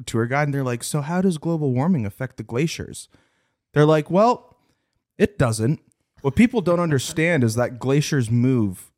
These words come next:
like, they ebb and flow over hundreds of years. So they're receding from this point, but they're growing at another point where you don't see it.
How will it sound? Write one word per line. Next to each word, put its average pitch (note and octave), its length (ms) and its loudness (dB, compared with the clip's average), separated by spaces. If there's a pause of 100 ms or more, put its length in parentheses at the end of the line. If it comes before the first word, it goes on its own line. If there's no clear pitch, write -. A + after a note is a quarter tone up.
(120)
like, A2 260 2 (180)
they C3+ 260 2
ebb D3 180 0
and C3 120 0
flow C3 360 -2
over G#2+ 180 -2
hundreds B2 380 -2
of G#2 120 -4
years. A2+ 480 -2
So C3 300 0
they're C3 220 0
receding D3 560 -2
from A2 240 -4
this C3 160 -4
point, G#2 320 -6
but A2 160 -6
they're A2+ 120 0
growing B2 420 -2
at G#2+ 60 -2
another G#2 300 0
point G2+ 320 -8
where G#2 100 -6
you G#2 60 -2
don't A2 240 -4
see A2+ 280 -2
it. E2 140 -10